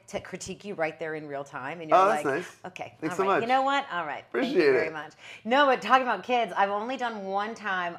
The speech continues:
Speaker 1: I, um, host hockey games here locally.
Speaker 2: Oh, really?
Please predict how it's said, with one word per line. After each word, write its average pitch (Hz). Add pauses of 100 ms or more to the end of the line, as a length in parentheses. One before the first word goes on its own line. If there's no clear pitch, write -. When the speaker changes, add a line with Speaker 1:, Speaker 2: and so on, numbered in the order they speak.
Speaker 1:
I, 175
um, 160
host 190
hockey 180
games 247
here 247
locally. 233
Speaker 2:
Oh, 214
really? 226